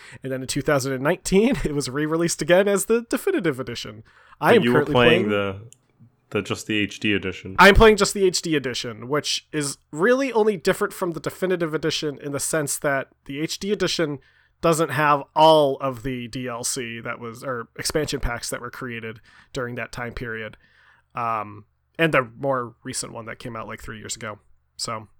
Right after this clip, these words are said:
Speaker 1: it's, it's a fun game though for, um, no, it's right up my alley. It's a, it's a real-time strategy game originally published by Microsoft, created by Ensemble Studios. Uh, and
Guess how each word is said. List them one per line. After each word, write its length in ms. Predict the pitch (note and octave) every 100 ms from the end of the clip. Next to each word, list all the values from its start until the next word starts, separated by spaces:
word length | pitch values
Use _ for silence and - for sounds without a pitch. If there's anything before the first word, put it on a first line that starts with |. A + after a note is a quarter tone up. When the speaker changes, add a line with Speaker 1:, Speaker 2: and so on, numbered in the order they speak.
| _ _ -
Speaker 1:
it's, 180 | A#3+ - -
it's 120 | F4 G#4
a 60 |
fun 200 | - C4+
game 200 | F3+ E3
though 160 | F3 F#3+
for, 380 | - F3 E3 - - - - - -
um, 480 | D#3+ D3+ D3+ D3 C3 _ _ _ _ _ _ -
no, 160 | E3+ F3+
it's 120 | D#3+
right 160 | F3 F3+
up 100 | E3+
my 200 | D#3+ D#3+
alley. 300 | D3+ E3 D#3+
It's 120 | -
a, 60 |
it's 180 | D3 D3
a 60 | C3+
real-time 400 | D3 E3+ F3+ E3
strategy 460 | - C#3+ D#3+ D3+
game 400 | C#3 D#3+ E3 F#3 F3+
originally 360 | C#3 D3 D#3
published 380 | D3+ D#3 D#3+ -
by 100 | D3
Microsoft, 600 | D3 D3 E3+ - E3+ E3+
created 300 | - C#3 C#3+
by 120 | D3
Ensemble 540 | C3+ C#3 - D3+ C#3+ C#3
Studios. 720 | - F#3 G#3 G#3+ A3+ - - - - - - -
Uh, 420 | D3 C#3+ C#3+ C#3 -
and 600 | D3+ D3+ D3+ D3 -